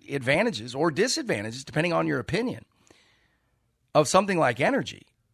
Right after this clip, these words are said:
is that you either have it or you don't, <laughs> right? It do-, I mean, it, it doesn't really, it doesn't care what your ideology is. The bottom line is you can't power the bloody grids. So, I, you know, again, I, I expect oil price to be volatile back and forth.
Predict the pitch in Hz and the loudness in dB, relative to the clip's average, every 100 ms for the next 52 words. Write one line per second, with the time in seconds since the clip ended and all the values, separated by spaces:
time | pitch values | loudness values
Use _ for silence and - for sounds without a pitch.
0 | _ _ _ _ _ _ - 175 180 180 | _ _ _ _ _ _ 0 2 2 0
1 | 180 202 247 233 156 196 247 214 175 123 | -2 -2 0 2 2 2 2 0 -2 -4
2 | 101 156 247 - _ _ _ - - - | -2 0 0 -2 _ _ _ -16 -14 0
3 | 175 - 220 - 208 180 - - - 185 | 0 2 0 0 4 4 4 -10 -4 2
4 | 190 190 170 - - 175 220 240 220 196 | 4 2 0 -8 -4 4 6 6 4 2
5 | 220 170 156 185 214 220 165 - - 269 | -2 -2 -2 4 4 4 -2 -6 -2 2
6 | 254 160 147 147 139 120 107 113 190 233 | 4 4 2 0 -2 -2 -4 -2 0 0
7 | 113 101 69 143 - - - 127 139 214 | 0 -10 -10 -10 -12 -18 -10 0 4 6
8 | 185 151 240 233 117 156 175 156 190 214 | 6 4 4 4 0 -4 -8 -4 -2 0
9 | 208 240 226 196 233 233 320 262 - _ | 4 2 2 -2 -2 -2 -6 -6 -12 _
10 | _ _ _ _ _ _ - 202 196 185 | _ _ _ _ _ _ 2 4 6 4
11 | - 190 175 156 - - 190 277 240 196 | 2 0 2 0 -4 -2 4 4 6 6
12 | - 214 233 - 214 - 185 180 170 180 | 8 6 6 2 0 4 2 4 2 2
13 | 180 156 131 160 170 123 151 165 147 131 | -4 -2 2 2 2 0 0 -2 -6 -2
14 | 180 196 | -2 -4